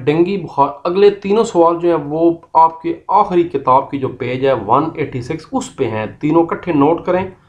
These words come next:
डेंगू बुखार के बारे में क्या जानते हैं, पेज वन एटी सिक्स। वैसे तो इस चैप्टर में भी है लेकिन मुकम्मल जवाब आ गया है। डेंगू बुखार का इलाज एहतियात, पेज वन एटी सिक्स। डेंगू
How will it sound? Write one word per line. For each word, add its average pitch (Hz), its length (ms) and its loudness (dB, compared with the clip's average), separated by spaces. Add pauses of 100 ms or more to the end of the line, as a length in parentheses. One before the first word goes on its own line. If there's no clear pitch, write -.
(340)
डेंगू 156 320 2
बुखार 170 340 0
के 190 60 -8
बारे 160 240 0
में 165 120 2
क्या 170 180 0
जानते 165 260 0
हैं, 156 160 -2
पेज 110 160 -2
वन 127 180 2
एटी 131 180 -4
सिक्स। 180 400 -2 (360)
वैसे 170 220 0
तो 190 80 -4
इस 208 160 -6
चैप्टर 202 260 -2
में 196 160 2
भी 170 120 0
है 170 180 4
लेकिन 180 460 0 (160)
मुकम्मल 170 460 -2
जवाब 139 400 2
आ 101 100 -8
गया 95 220 -10
है। - 80 -14 (400)
डेंगू 139 320 2
बुखार 165 320 0
का 170 160 -6
इलाज 147 300 0
एहतियात, 156 480 0
पेज 110 140 -6
वन 127 200 -2
एटी 120 140 -10
सिक्स। 170 380 0
डेंगू 135 380 2